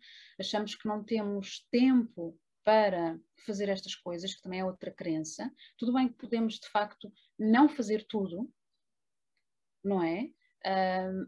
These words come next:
e pedir ajuda a outras pessoas, e pedir ajuda significa partilhar a abundância com outras pessoas para gerarmos aqui uma riqueza interna, real, mas conseguirmos pelo menos fazer alguma coisa,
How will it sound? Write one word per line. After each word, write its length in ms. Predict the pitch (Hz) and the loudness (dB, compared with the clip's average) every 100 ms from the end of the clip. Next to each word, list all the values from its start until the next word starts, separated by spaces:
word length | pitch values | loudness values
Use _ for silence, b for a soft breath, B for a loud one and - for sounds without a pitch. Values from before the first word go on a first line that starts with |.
| - | -8
e 80 | 202 | -8
pedir 280 | 214 220 | -4 2
ajuda 280 | 220 220 214 | 2 4 2
a 40 | 196 | 0
outras 240 | 196 190 | -2 -10
pessoas, 460 | - 190 170 180 190 | -10 -6 -4 -2 -4
e 60 | |
pedir 260 | 202 196 196 | -6 -4 -4
ajuda 380 | 190 208 196 190 | -4 -4 -6 -6
significa 600 | - 185 190 - 196 190 | -8 -10 -10 -10 -10 -8
partilhar 480 | 190 - 196 208 | -10 -8 0 2
a 120 | 196 208 | 4 4
abundância 680 | 202 190 214 277 247 185 | 2 0 4 4 2 -6
com 200 | - 220 | -2 -2
outras 280 | 233 226 196 | 0 -4 -8
pessoas 580 | - - 208 190 180 - B B _ | -12 -6 -4 -2 -4 -8 B B _
para 280 | 214 190 190 _ | 2 2 -2 _
gerarmos 580 | 180 190 190 208 214 196 | -10 -2 4 4 4 -2
aqui 300 | 190 - 202 | -8 -10 -6
uma 200 | 190 180 | -4 -4
riqueza 640 | 175 190 - 233 214 175 170 | -6 -10 -2 2 2 0 -4
interna, 680 | 190 190 180 160 170 208 240 - | -4 -2 -4 -4 -4 -4 -4 -4
real, 360 | 180 165 175 240 B B B | -2 -2 -4 -8 B B B
mas 480 | 220 233 294 - - | 0 2 0 -2 -2
conseguirmos 540 | 277 - - 269 254 | -2 -2 -2 0 -2
pelo 140 | - | -2
menos 160 | 240 226 | -4 -4
fazer 280 | - 208 233 | -4 -2 0
alguma 320 | 247 220 254 | 0 0 -2
coisa, 480 | - 170 165 160 | -4 -8 -8 -10